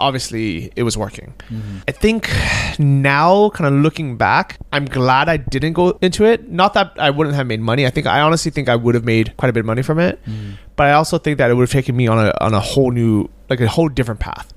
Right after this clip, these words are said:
Speaker 2: Yeah.
Speaker 1: And, uh, my advice to kinda everyone out there listening to this is if you're happy on your path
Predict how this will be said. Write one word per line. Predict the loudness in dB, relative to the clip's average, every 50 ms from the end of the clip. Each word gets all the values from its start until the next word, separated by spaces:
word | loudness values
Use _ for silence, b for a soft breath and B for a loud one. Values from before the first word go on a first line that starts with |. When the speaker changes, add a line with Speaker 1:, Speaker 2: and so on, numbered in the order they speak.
| -20 -14 -10
Speaker 2:
Yeah. | -6 -6 -6 -6 -6 -4
Speaker 1:
And, | -2 0 2 2 2 2 2 2 0 0 -2 -6
uh, | -8 -10 -8 -4
my | 0 2 2 2
advice | 4 4 2 2 2 0
to | -4 -8
kinda | -8 -4 -4 -4
everyone | -2 -2 -2 -2
out | 0 0 0 -2 0
there | 0 0 2 2
listening | 2 2 2 2 2 0 0 0
to | 0
this | 0 0 0 -2 -2 -4
is | -4 -4 -2 -2 0 0 0 0 0 0 -2 -4 -4 -2
if | -4 -4 -2 0
you're | 2 2 2
happy | 2 0 -2 -2 -2 0 0 -2 -2 0 -2
on | 0 0
your | 0
path | 0 2 2 2 2 0 -4 -10